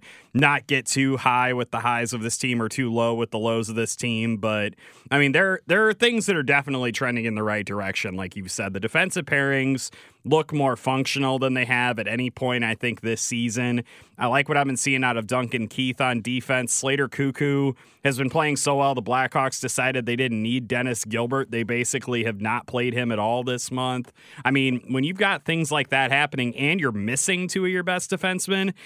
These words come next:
I do find that very interesting, and I do find that very encouraging. I know the Blackhawks have got a tough road ahead coming up towards the trade deadline, uh, but, you know,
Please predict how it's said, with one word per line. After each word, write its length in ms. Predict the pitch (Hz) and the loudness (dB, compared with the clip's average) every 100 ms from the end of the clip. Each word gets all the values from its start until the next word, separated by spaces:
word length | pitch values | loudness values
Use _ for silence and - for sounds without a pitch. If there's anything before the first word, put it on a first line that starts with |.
| - | -4
I 100 | 131 | 0
do 160 | 139 190 | 0 0
find 300 | - 185 165 | 2 2 2
that 140 | 143 | 0
very 300 | 120 139 127 | 0 2 2
interesting, 560 | 123 120 127 - 123 117 | 0 -2 -4 -4 -2 -2
and 80 | 117 | -2
I 80 | 110 | -2
do 160 | 131 | -2
find 320 | 123 139 131 | 0 0 2
that 160 | 123 107 | 0 0
very 300 | 120 131 120 | 0 0 0
encouraging. 840 | 107 - 135 123 107 117 113 113 107 - - - | -2 -2 -2 -2 0 0 0 -2 -6 -14 -20 -2
I 80 | 151 | 2
know 140 | 170 | 2
the 80 | 160 | 2
Blackhawks 580 | 131 147 135 147 127 - | 2 4 2 2 0 -2
have 100 | 113 | 0
got 140 | 127 | 0
a 80 | 120 | 0
tough 260 | - 127 117 | -2 -4 -2
road 240 | 123 120 | 0 0
ahead 280 | 117 120 107 | 0 -2 -2
coming 240 | 123 120 | -2 0
up 160 | 120 - | -2 -2
towards 400 | - 127 127 104 | -2 0 -2 -2
the 180 | 120 107 | -4 -2
trade 320 | 147 135 120 | 0 0 0
deadline, 640 | 123 113 117 117 117 113 - - - | -2 0 0 0 0 -2 -6 -18 -4
uh, 240 | 123 127 113 - | 0 2 0 -2
but, 280 | 143 139 131 | 0 0 0
you 140 | 262 | 0
know, 260 | 226 196 | 2 2